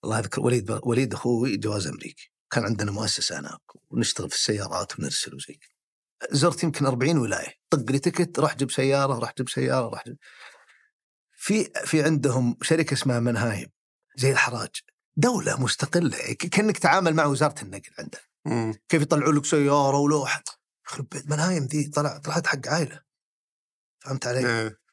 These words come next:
Speaker 1: وتسمع الكلام عشرين ثلاثين، أيوة، ما شاء الله، إيش قاعد تقول؟ برايفتايزيشن. <laughs> واضح إن كل شيء بيتحول خصخصة.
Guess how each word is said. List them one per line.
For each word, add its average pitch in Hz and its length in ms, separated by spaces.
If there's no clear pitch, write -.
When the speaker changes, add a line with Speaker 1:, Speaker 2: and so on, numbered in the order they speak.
Speaker 1:
وتسمع 190 380
الكلام 151 580
عشرين 147 280
ثلاثين، 151 640
أيوة، 175 340
ما 165 80
شاء 165 160
الله، 180 120
إيش 175 120
قاعد 214 280
تقول؟ 165 220
برايفتايزيشن. 214 840
<laughs> - 340
واضح 233 400
إن 208 140
كل 233 220
شيء 247 140
بيتحول 208 460
خصخصة. - 440